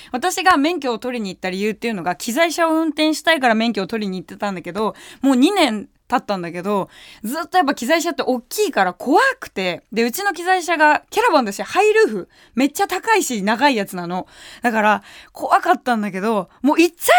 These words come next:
えと思ったら勝ちだったよね。<laughs> 余裕で運転できた。いや、でもちゃんと安全運転だよ。あの、本当に速度制限とか守るし。これはもう本当にさ、トラックの人ってさ、運転技術がないとさ、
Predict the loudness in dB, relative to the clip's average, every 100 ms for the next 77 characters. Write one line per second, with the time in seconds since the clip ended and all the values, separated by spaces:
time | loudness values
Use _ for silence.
0 | 6 4 0 -2 -4 -4 -6 0 0 0
1 | -4 -6 -10 -12 -20 -20 -16 -10 -8 -6
2 | 2 6 6 6 4 2 2 0 2 -2
3 | -2 -8 -8 -8 -8 -10 -14 -14 -14 -16
4 | -10 -2 2 2 2 0 2 2 2 -2
5 | -2 -2 -4 -4 -6 -4 -4 -2 -4 -4
6 | -6 -4 -4 -6 -8 -14 -10 -6 -4 -2
7 | -4 -4 -6 -6 -4 -4 -4 -6 -10 -10
8 | _ _ _ -4 2 6 4 2 -2 -2
9 | -4 -2 -4 0 0 0 -6 -18 -10 -2
10 | -2 0 -2 -2 -4 -10 -10 -6 -4 -2
11 | -2 2 2 2 0 -2 -4 0 -2 -2
12 | -6 -4 -2 -4